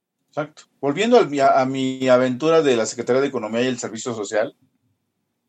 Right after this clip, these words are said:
si yo me hubiera metido ahí a, a, a hacer el servicio, señores, señores y señoras, la ya escuchas, hubiera chambeado un chingo, sacando todo lo que tenían atrasado ellos.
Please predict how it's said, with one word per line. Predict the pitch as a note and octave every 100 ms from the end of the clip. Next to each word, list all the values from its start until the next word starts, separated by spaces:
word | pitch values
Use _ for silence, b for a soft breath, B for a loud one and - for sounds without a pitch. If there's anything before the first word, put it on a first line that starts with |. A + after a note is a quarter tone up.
| _ _ _ _ _ _ _ _ -
si | - D#3
yo | A3
me | C4+
hubiera | A#3+ A#3
metido | A#3+ E3+ G3 G3+
ahí | F3+ F3+
a, | F#3 D#3
a, | - A2 A2
a | A2+
hacer | A2+ A2 D3
el | D3+
servicio, | C#3 G#2 A#2 C#3 C3
señores, | C3 B2 A#2+ E3+ D4
señores | - A2 A#2 B2
y | - -
señoras, | G2+ A#2
la | G2+
ya | F#2
escuchas, | - _ - _ - _ _ _ _ _ _ _ _ _ _ _ _ _ _ _ _ -
hubiera | E3 A#3+ A3
chambeado | G3 F3 G3+ A3+
un | A#3
chingo, | A3+ E4 G#3 C#3 - _ _ _ _ _ _ _ _ _ _ _ _ _ _ _ _ -
sacando | - D3+ F#3 G#3+ G3+
todo | G3+
lo | F#3+ C#3
que |
tenían | B2 C3 D#3
atrasado | D#3+ A#2+ C3+ B2 G#2+
ellos. | - _